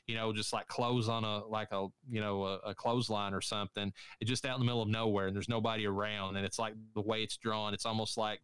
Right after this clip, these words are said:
the Scary Stories to Tell in the Dark, but not like that,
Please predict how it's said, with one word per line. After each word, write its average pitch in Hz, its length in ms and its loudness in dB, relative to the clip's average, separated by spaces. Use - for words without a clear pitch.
the 107 140 -6
Scary 120 320 0
Stories 117 300 0
to 101 60 -14
Tell 117 140 -4
in 113 60 2
the 110 80 0
Dark, 107 300 2
but 110 120 -2
not 127 240 0
like 113 280 -2
that, 110 180 -2